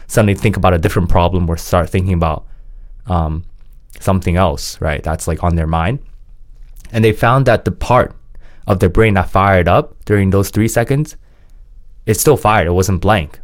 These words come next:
by the way. So those three seconds, there were, it was going into the de-, default circuit,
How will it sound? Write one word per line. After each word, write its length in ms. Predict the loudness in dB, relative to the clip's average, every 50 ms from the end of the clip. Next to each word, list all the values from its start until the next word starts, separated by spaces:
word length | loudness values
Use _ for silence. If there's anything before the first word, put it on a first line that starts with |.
| -18 -14 -8
by 120 | -6 -4
the 100 | -2 -2
way. 220 | -2 -4 -4 -6 -8
So 280 | -4 -2 0 0 0 -2 -8 -18 -20 -20 -20 -20 -12 -4 2
those 200 | 2 2 2 2
three 180 | 2 0 0
seconds, 540 | 2 2 0 0 0 0 -4 -4 -4 -6 -2
there 160 | 0 2 4 4
were, 160 | 4 2 0 -4 -12 -20 -20 -16 -6 -2
it 100 | 0 2
was 180 | 2 0 0
going 240 | 0 0 0 2 2
into 200 | 0 0 0 0
the 100 | 0 0 0
de-, 220 | 2 0 0 0
default 460 | 0 0 0 0 2 2 2 0 0
circuit, 420 | 0 -2 -2 -2 -2 -4 -8 -10